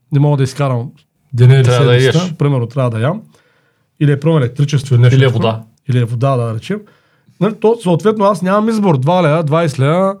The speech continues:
Speaker 1: мен ми трябва, съответно трябва да си го купя. По същия, и тук съответно с инфлацията, а, ако човек, защото тя касае както спестените пари на хората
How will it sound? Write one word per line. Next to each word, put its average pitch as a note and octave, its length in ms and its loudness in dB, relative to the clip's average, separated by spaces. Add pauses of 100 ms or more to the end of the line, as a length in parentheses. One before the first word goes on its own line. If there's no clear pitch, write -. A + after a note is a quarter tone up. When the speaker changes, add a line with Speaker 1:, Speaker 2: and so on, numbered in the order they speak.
(760)
Speaker 1:
мен D3+ 180 2
ми E3+ 100 -4
трябва, G#3+ 300 0
съответно D3+ 280 -4
трябва C#3+ 180 0
да D3 60 -2
си - 140 -4
го B2+ 100 -2
купя. B2 220 -6 (540)
По D3 100 -6
същия, G#3 400 -2
и G#3+ 120 -6
тук A3 200 -4
съответно E3+ 360 0
с - 80 -8
инфлацията, C4 680 -4 (880)
а, D#3 200 0 (120)
ако D3+ 240 -2
човек, F#3+ 600 -2 (440)
защото D3+ 200 -4
тя E3+ 140 -2
касае F3 340 -2
както F3 240 -4
спестените E3+ 560 -2
пари E3 200 2
на B2+ 100 2
хората F#3 600 -4